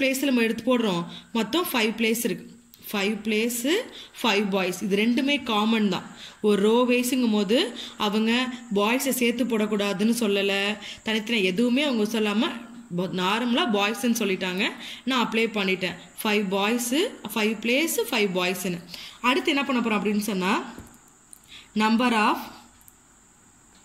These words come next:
ways, three girls. இப்-,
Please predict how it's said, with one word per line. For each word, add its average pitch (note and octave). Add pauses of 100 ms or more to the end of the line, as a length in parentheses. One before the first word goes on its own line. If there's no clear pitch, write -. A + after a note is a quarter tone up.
(680)
ways, G#3 (580)
three C4+
girls. F#3 (1700)
இப்-, -